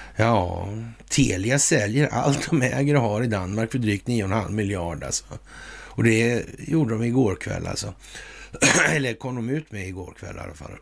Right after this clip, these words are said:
Och de avbryter all sin verksamhet på andra sidan sundet för sex och en halv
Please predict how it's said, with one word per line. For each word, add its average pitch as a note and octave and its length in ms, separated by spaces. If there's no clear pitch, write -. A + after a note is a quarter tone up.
Och A2 100
de B2+ 140
avbryter A2+ 480
all C#3+ 320
sin D3 240
verksamhet G#2+ 600
på G#2 200
andra A2+ 340
sidan A2 220
sundet A2 420
för B2+ 60
sex - 260
och G#2+ 60
en G2 80
halv F#2+ 280